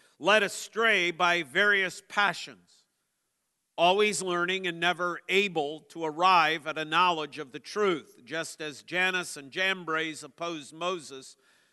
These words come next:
so these men also oppose the truth, men corrupted in mind and disqualified regarding the faith. But they will not get very far, for their folly will be plain to all,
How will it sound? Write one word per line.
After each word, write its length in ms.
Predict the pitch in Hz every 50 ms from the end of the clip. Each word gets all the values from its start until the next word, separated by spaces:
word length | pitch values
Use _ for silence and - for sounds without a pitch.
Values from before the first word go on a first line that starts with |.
| _ _ _
so 240 | - - 156 156 156
these 440 | 139 110 185 226 247 247 214 147 156
men 240 | 170 160 160 165
also 460 | 165 165 180 196 196 - - 190 180 170
oppose 540 | 165 - - 208 202 180 170 156 139 -
the 100 | - 160
truth, 500 | 156 - - 180 185 175 156 135 - _
men 360 | - 127 147 165 170 160 156 -
corrupted 560 | - 170 165 170 175 175 - - 170 156 156
in 120 | 156 151
mind 440 | 156 165 170 175 185 196 220 226 202
and 160 | 156 127 117 _ _ _ _ _ _ _ _
disqualified 1080 | - 175 175 - - _ - - 202 226 226 226 220 190 160 - 165 156 156 156 170 160
regarding 600 | 160 165 165 151 165 170 175 175 175 170 165 165
the 80 | 160
faith. 420 | 156 - - 202 190 165 131 113 - _ _ _ _ _ _ _ _ _ _ _ _ _ _ _
But 120 | _ _
they 120 | - 160
will 140 | 165 165 170
not 280 | 170 175 175 185 175 131
get 200 | 170 180 175 143
very 280 | 147 180 180 185 190
far, 400 | 175 - - 143 139 139 143 156
for 160 | 147 - 160 156
their 160 | 151 156 156
folly 520 | 143 - - 196 202 185 165 156 151 160
will 180 | 156 160 151 147
be 200 | 135 151 156 147
plain 520 | - - - 175 190 185 165 156 151 151
to 160 | 143 151 143
all, 400 | 147 165 170 170 156 127 - -